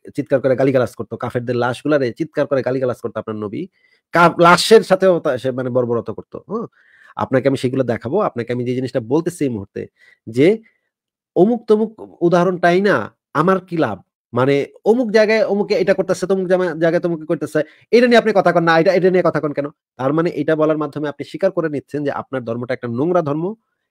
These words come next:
এবং এটা নিয়ে যখন কথা উঠে তখন আপনি প্রসঙ্গটা চেঞ্জ করার চেষ্টা করেন যে অমুক জায়গায় ওইটা হইছে, তমুক জায়গায় তো এটা হইছে, এটা নিয়ে কথা কন না কেন? তার মানে আপনি তো স্বীকার করে নিচ্ছেন ভাই যে আপনার ধর্মটা একটা নিকৃষ্টতম ধর্ম। একটা আপনার নবী একজন নিকৃষ্টতম মানুষ যে কাফের কতল করতে বলে গেছে,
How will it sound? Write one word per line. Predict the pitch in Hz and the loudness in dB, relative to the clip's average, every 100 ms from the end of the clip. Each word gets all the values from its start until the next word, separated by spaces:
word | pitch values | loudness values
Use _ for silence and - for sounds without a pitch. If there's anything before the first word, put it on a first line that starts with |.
| - | -2
এবং | 196 233 - | 0 0 0
এটা | 175 190 | 2 2
নিয়ে | 202 247 247 _ - | 2 -2 -6 _ 0
যখন | 139 175 | 0 2
কথা | 151 156 | 0 2
উঠে | 220 175 | 2 2
তখন | 147 135 147 | 0 0 -2
আপনি | 165 | -4
প্রসঙ্গটা | 156 135 139 143 143 | -6 -8 -8 -8 -6
চেঞ্জ | - 175 | -4 -4
করার | 156 139 | -2 -4
চেষ্টা | 120 - 110 | -4 -10 -8
করেন | 101 107 | -8 -8
যে | 117 | -2
অমুক | 214 202 | 0 4
জায়গায় | 180 170 | 4 4
ওইটা | 170 165 | 4 4
হইছে, | 156 185 | 2 0
তমুক | 170 147 | 0 2
জায়গায় | 135 127 | 2 2
তো | 131 | 0
এটা | |
হইছে, | 120 117 208 - | 0 0 -6 -2
এটা | 170 175 | 2 4
নিয়ে | 165 | 4
কথা | 131 113 | 2 -2
কন | 113 | -6
না | 104 | -8
কেন? | 95 92 _ _ _ _ _ _ - | -12 -16 _ _ _ _ _ _ 0
তার | 165 | 2
মানে | 185 | 2
আপনি | 156 - 202 | 0 0 -4
তো | 214 | -4
স্বীকার | 196 185 165 | -2 -2 -2
করে | 156 | -4
নিচ্ছেন | 151 139 131 123 | -4 -6 -8 -4
ভাই | 120 139 | -6 -6
যে | 131 139 160 190 _ _ | -4 -4 -4 -10 _ _
আপনার | 113 139 127 | -6 -4 -4
ধর্মটা | 127 135 | -4 -4
একটা | 135 139 | -4 -4
নিকৃষ্টতম | 170 202 196 - 156 127 113 | -4 -6 -8 -8 -8 -6 -8
ধর্ম। | 95 101 98 - | -8 -10 -12 -10
একটা | 113 127 | -6 -4
আপনার | 123 135 | -4 -2
নবী | 131 139 | 0 0
একজন | 139 147 | 0 0
নিকৃষ্টতম | 143 185 - 175 - 131 123 | 0 -2 -2 -4 -2 -4 -4
মানুষ | 113 151 | -2 -2
যে | 131 131 | -2 -2
কাফের | 127 120 165 | -2 0 2
কতল | 143 117 | 2 0
করতে | 113 95 | -4 -6
বলে | 107 107 107 | -4 -4 -4
গেছে, | - 175 | -4 -4